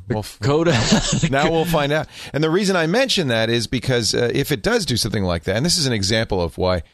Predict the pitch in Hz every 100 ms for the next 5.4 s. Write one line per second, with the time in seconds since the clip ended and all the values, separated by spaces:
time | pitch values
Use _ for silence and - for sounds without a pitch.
0 | _ _ - - - 151 156 127 - 127
1 | - 143 123 104 85 82 120 101 80 82
2 | 80 82 104 107 - 85 - 80 76 -
3 | _ _ _ _ - 110 113 98 - -
4 | - - 127 117 - 73 64 64 73 65
5 | - 90 127 -